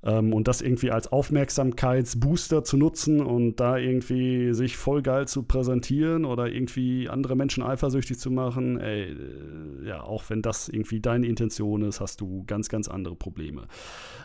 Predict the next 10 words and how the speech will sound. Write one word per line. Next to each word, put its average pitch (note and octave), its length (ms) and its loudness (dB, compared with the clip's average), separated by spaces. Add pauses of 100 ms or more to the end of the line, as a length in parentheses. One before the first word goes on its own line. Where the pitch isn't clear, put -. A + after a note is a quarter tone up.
Ähm, A#2+ 360 6
habe D3+ 180 6
ich - 100 2
auch C3 100 4
bei B2+ 140 4
mir E3 300 4
nur C#3+ 260 2
auf A#2+ 180 0
meine B2 220 4
Kontakte. G#3+ 600 4